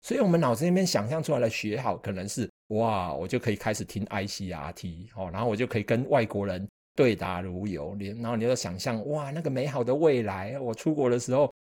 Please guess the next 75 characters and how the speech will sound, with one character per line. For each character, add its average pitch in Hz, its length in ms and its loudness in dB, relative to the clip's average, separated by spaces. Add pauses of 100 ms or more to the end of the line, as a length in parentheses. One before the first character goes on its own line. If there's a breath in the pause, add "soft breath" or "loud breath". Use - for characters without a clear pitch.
都 151 80 2
不 147 120 2
用 147 120 4
靠 147 280 4
那 139 100 0
个 117 360 4 (120)
Google 147 360 4
翻 131 320 0
译， 131 220 0
我 95 100 -6
就 135 140 -2
可 - 160 0
以 131 80 4
直 - 180 -4
接 131 240 2
跟 123 180 0
他， 127 300 -2
<laughs> 135 180 2
直 131 120 -6
接 139 160 -2
跟 143 180 -2
他 104 80 0
对 117 260 0
话。 120 240 -2
你 202 120 4
想 104 280 -2
的 127 120 2
那 143 100 2
个 165 100 0
画 127 300 -4
面 117 180 -2
非 123 220 -4
常 110 180 -4
美 87 220 -6
好， 82 340 -10
那 - 80 -4
这 127 140 -2
个 131 80 2
时 117 100 0
候 120 60 6
你 104 80 0
要 95 100 -2
开 107 160 -2
始 101 80 -6
定 104 160 -4
目 95 200 -4
标， 85 400 -10
你 104 80 -6
会 156 180 2
跟 131 180 4
着 123 160 0
你 87 160 -6
的 95 120 -4
梦 110 200 -2
想 78 280 -8
这 - 100 6
么 127 140 4
大， 110 280 2 (160)
然 101 120 -6
后 107 80 -4
你 - 20 -6
就 120 160 2
开 107 160 -2
始 85 180 -6 (160)
帮 110 200 -2
自 - 120 -6
己 95 40 -4
定 87 260 -4
很 - 180 -4
大 107 220 2
很 92 100 -6
大 92 120 -6
的 95 100 -6
目 92 220 -8
标。 80 280 -10